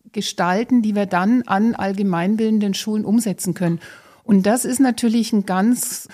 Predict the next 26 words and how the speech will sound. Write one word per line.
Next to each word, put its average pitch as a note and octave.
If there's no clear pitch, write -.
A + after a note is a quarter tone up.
hohes A#3
Gut, A#3+
was G3
wir G3
hier G3
haben, G3
weil G3
das G#3
weder G3+
an A3
der A3
Berufsschule C#4
so B3+
möglich C4
ist B3
durch A3+
den G#3+
geteilten G3
und G#3+
den G#3
dualen G3+
Unterricht, B3
noch G#3
an G#3
einer, G3
ähm, F#3